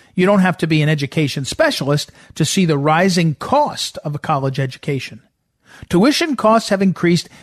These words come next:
many times more than inflation since nineteen seventy. Real wages have declined since then, and college education has diverged badly from what is needed in the marketplace.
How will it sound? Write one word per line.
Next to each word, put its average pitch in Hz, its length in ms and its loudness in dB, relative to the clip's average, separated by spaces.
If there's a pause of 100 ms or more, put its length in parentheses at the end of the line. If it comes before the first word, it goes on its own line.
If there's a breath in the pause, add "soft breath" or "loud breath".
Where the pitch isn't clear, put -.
many 214 420 4
times 226 440 2
more 170 200 4
than 170 120 2
inflation 165 680 0 (200 loud breath)
since - 340 -2
nineteen 143 400 2
seventy. 147 580 0 (520 soft breath)
Real 160 280 4
wages 196 460 4
have 180 140 0
declined 254 440 0
since 143 240 -4
then, 110 240 -8 (360 soft breath)
and 190 160 2
college 160 320 2
education 175 600 0 (140 loud breath)
has 170 240 0
diverged 202 840 2 (120)
badly 170 540 2 (180 loud breath)
from 165 160 4
what 156 140 4
is 156 180 0
needed 170 380 4
in 170 180 -2
the 165 80 4
marketplace. 131 800 -4